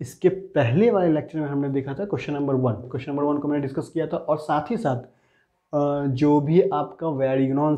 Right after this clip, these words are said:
थ्योरम है उसके बारे में डिस्कस किया था, मोमेंट के बारे में डिस्कस किया था, उसमें बहुत सारे थ्योरी और कॉन्सेप्ट मैंने बताया था और एक क्वेश्चन को मैंने आपको करके दिखा दिया था। ठीक है,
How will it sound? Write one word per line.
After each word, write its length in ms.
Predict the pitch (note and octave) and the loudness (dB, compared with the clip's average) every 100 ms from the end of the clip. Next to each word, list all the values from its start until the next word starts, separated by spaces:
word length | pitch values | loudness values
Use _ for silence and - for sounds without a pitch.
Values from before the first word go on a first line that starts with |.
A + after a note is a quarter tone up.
| - | -2
थ्योरम 380 | - C#3+ C#3 C#3 | -2 0 2 2
है 100 | D3 | 0
उसके 260 | D3 - C#3+ | -2 -4 -2
बारे 200 | C#3 C#3 | 0 2
में 80 | C3+ | 0
डिस्कस 280 | C3 C#3+ - | 0 -4 -4
किया 200 | C#3+ C3+ | -4 -2
था, 160 | C#3 B2+ | 0 2
मोमेंट 400 | B2+ D3+ G3 F#3+ | 4 6 6 4
के 80 | |
बारे 180 | D3 D3 | 4 4
में 100 | C#3 | 2
डिस्कस 300 | C3+ - C3 | -2 -2 -6
किया 220 | - C3+ B2 | -4 -6 -4
था, 160 | C3 - - - | -6 -10 -20 -14
उसमें 240 | C3 G3 D3+ | 4 4 4
बहुत 260 | D#3+ F#3+ | 0 0
सारे 200 | F3+ F3 E3+ | 0 0 0
थ्योरी 280 | - D#3+ F3+ | 2 4 6
और 80 | E3+ | 4
कॉन्सेप्ट 420 | - C#3+ - E3+ | 2 -4 0 0
मैंने 160 | C#3+ A#2+ | 0 0
बताया 300 | A2 A2 G#2 | -2 -8 -12
था 160 | - - - - E3 | -12 -20 -20 -8 0
और 140 | F#3 | 2
एक 160 | G3+ F#3+ | 4 2
क्वेश्चन 280 | - E3 | 0 0
को 100 | D3+ | 0
मैंने 220 | D3 C#3+ C3+ | 0 0 -2
आपको 200 | C#3 F3+ | -6 -6
करके 240 | C3 C3 | 0 2
दिखा 240 | A#2 - A#2 | 2 0 -2
दिया 180 | A2 A2+ | -4 -10
था। 140 | - - | -4 -4
ठीक 140 | F#3 | -2
है, 120 | A#3 | -4